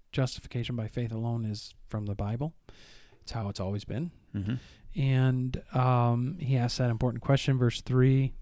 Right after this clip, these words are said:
Speaker 1: "What does the Scripture say?" And so that was in the context of all of this, right?
Speaker 2: Mm-hmm, mm-hmm.
Speaker 1: And I talked a little bit about Martin Luther and the fact that, um, you know, he stood against the world, the no, you know,
Speaker 2: Mm.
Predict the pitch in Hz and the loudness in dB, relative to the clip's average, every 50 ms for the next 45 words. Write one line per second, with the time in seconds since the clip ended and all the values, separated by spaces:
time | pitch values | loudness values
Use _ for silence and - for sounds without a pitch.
0 | - - 156 131 123 131 139 - - 131 127 127 120 - - - 127 123 120 - | -16 -14 -8 -4 -4 -4 -4 -4 -2 0 0 2 0 0 0 0 0 0 0 0
1 | - - 123 - - - 117 110 - - 123 117 113 123 139 151 - - - - | 0 0 0 0 0 -2 -2 -2 -2 -2 -2 0 0 0 0 0 -2 -6 -18 -20
2 | - - - - - - - - - - - - - - 160 156 151 151 151 151 | -18 -16 -16 -14 -14 -16 -16 -18 -18 -18 -20 -16 -4 0 4 4 6 6 4 4
3 | 151 143 - - - 185 170 170 165 160 185 208 226 214 185 165 156 170 165 147 | 2 2 4 8 10 12 12 12 12 12 12 10 10 8 8 6 8 8 8 6
4 | 143 - - 160 151 139 143 131 - - 123 117 113 101 98 92 87 80 92 87 | 6 2 2 0 2 2 0 0 0 0 0 0 0 0 -2 -4 -6 -6 -8 -8
5 | - - 110 101 104 104 120 123 135 135 - - - 104 113 120 120 - 170 160 | -6 -4 0 2 4 8 8 6 6 4 0 -6 -2 0 0 0 2 4 4 6
6 | 156 156 151 151 151 147 143 160 143 147 147 - 170 160 - 151 143 151 151 156 | 8 8 8 8 8 6 4 4 2 2 6 8 6 8 8 6 6 8 8 8
7 | 147 151 147 139 143 131 127 127 127 127 123 123 123 147 175 190 - 170 170 170 | 8 8 6 6 4 2 2 2 0 0 2 2 6 6 6 8 8 6 6 6
8 | 165 156 156 - - 147 139 139 135 131 127 127 131 - 180 - - - 127 - | 6 4 4 2 0 2 2 4 4 2 2 0 -2 -4 -6 -8 -6 -6 -4 0
9 | - 139 131 131 120 - - 139 131 127 123 - - - - 143 131 127 123 120 | 2 2 2 2 0 0 0 2 2 2 0 -6 -12 -2 0 2 2 4 2 0
10 | 123 - - _ - - - - - _ - - - 226 160 143 131 127 123 113 | -2 -4 -8 _ -20 -20 -20 -20 -20 _ -20 -18 -8 -2 0 2 4 4 4 4
11 | 156 180 - - - 160 147 135 120 - 131 131 - - - - 123 123 127 120 | 4 2 2 4 4 4 4 4 4 2 -2 -2 -2 -2 -2 0 0 0 0 2
12 | 135 151 165 170 151 120 107 107 113 123 131 135 135 139 139 143 143 156 - 170 | 6 8 8 8 8 6 4 2 0 -2 -2 0 2 2 4 4 2 2 4 4
13 | 160 151 139 131 131 127 | 6 8 8 8 6 6